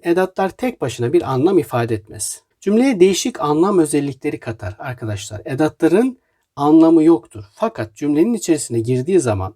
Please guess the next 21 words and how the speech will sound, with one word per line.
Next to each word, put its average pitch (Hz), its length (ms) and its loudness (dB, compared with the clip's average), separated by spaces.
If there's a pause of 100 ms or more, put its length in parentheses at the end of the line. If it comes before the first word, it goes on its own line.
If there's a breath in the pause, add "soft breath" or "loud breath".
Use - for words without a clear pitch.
anlam 147 400 2
kazanırlar. 98 640 -10 (300)
Mesela 123 440 -4
ders 240 200 2
çalışmak 196 460 -2
için - 200 -8
kütüphaneye 214 560 2
gittik. - 360 -6 (300)
İçin 254 260 -2
edatı 131 420 0
burada 175 360 4 (380)
amaç 226 480 0
anlamında 135 600 -2
kullanılmıştır. 107 720 -8
Sesin 226 520 2
bir 196 100 -2
uçurum 175 560 2
gibi 113 260 0
durur 123 220 -2
hayatın 120 560 -2
kıyısında. 113 720 -4